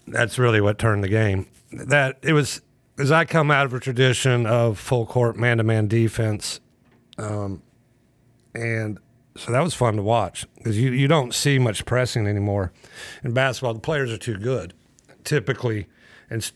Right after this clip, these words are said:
too much risk reward. But Florida State was pushed into that position, and they might be thinking we need to do this more because that, that, it was two separately different halves. They totally took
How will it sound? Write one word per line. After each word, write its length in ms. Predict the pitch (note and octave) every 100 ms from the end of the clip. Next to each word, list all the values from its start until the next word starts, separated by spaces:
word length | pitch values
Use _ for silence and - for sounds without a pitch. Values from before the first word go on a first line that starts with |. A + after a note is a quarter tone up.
| -
too 120 | D3+
much 220 | C#3 A#2
risk 460 | A2+ A#2+ B2+ A#2+ -
reward. 640 | A#2+ A2+ A2 B2 A#2 G#2+ - - - - - - - -
But 120 | B2
Florida 280 | D#3 F#3 D#3
State 300 | - F#3+ E3+
was 140 | C3+ -
pushed 320 | F#3+ G3 -
into 160 | C3+
that 180 | B2+ A#2
position, 540 | B2+ A2 G#2+ - C3 -
and 140 | B2 C3+
they 40 |
might 200 | C3+ F3
be 100 | D#3+
thinking 320 | C#3 D3+ C#3
we 80 | D3
need 140 | D3 D3
to 80 | C3+
do 160 | C3
this 300 | A#2 D3 A#2
more 400 | B2+ F3 D#3 A#2 - - - - -
because 300 | C#3+ C#3+ B2+
that, 320 | E3 D#3 -
that, 240 | A#2 C3 C3
it 60 |
was 280 | D3+ A2+ - - _ - - - -
two 260 | D#3+ D3+
separately 540 | - D3+ C#3+ D3 C3+ B2+
different 380 | C3+ C3 A#2+
halves. 420 | C#3 C3+ C3 B2 A#2+
They 100 | A#2+
totally 380 | D3 D3 C#3+
took 320 | C#3 D#3 C3+